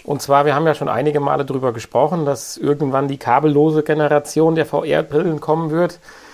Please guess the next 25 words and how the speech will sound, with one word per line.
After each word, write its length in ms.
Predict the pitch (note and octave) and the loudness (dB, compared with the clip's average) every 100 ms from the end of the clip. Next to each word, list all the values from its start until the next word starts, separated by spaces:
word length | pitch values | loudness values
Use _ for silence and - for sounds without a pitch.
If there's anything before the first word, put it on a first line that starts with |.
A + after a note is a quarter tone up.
| - _ | -20 _
und 140 | A#2+ | -2
das 160 | B2+ B2 | -2 0
nicht 220 | D3+ D3+ | -2 -2
jetzt 160 | C#3+ C#3 | -2 -2
im 240 | A#2+ A#2+ | -2 -2
Mobile-Bereich, 1040 | A2 B2+ D#3+ F#3 D#3 D3 C#3+ C#3+ - - | 0 2 2 0 0 0 0 0 -4 -12
äh, 320 | C3 - C3 A#2+ | -10 -4 -2 -2
von 420 | B2+ B2 A#2+ A2+ - _ - - - _ | -2 -4 -4 -6 -12 _ -20 -20 -20 _
Cardboards 640 | - C3 C#3 E3+ D#3 D#3 - | 0 0 2 0 0 0 -4
oder 560 | C3+ A#2+ A#2 A#2 A#2 | 0 2 4 2 0
irgendwelchen 460 | - - A#2+ A2 A#2 | -6 -4 -2 -2 -2
anderen, 500 | B2 C3+ C#3 C#3+ C#3+ | -4 -2 0 -2 -4
äh, 400 | - - D#3 D3 | -8 -8 -8 -8
Smartphone-Lösungen, 1200 | - C3 C#3 - D3+ D3+ D3 D3+ D3+ D#3 D3+ D#3+ | -6 -2 -2 -2 -2 2 2 4 2 2 -2 -6
sondern 340 | - C3 B2+ B2 | -8 -4 -2 0
auch 340 | B2+ B2 - - - - - _ | 0 0 -2 -18 -20 -20 -20 _
bei 160 | C3 A#2+ | 0 2
den 320 | B2 A#2 G#2+ - | 2 0 -4 -4
namhaften 1000 | A2+ B2 C#3+ C#3+ - - D3 C#3 C#3 C3 - | 0 0 0 -2 -4 -8 -4 -2 -2 -6 -8
drei 300 | - A#2+ B2 | -4 -2 -2
bis 160 | B2 | -6
vier 180 | - C3+ | -8 -10
großen 540 | - C3+ D#3 E3+ E3+ - _ - - - _ | -4 0 0 0 -4 -8 _ -20 -20 -20 _
Brillen-Headsets-Herstellern. 1400 | D3 D3 D#3+ D3 D#3 D#3 D#3+ D#3+ D#3+ D#3 D#3 D#3 D#3+ E3+ | 2 4 4 0 -4 -2 -4 -2 -2 -2 0 2 2 0
Und 580 | E3 - C3+ C#3 C3+ - | -6 -4 -2 -2 -4 -14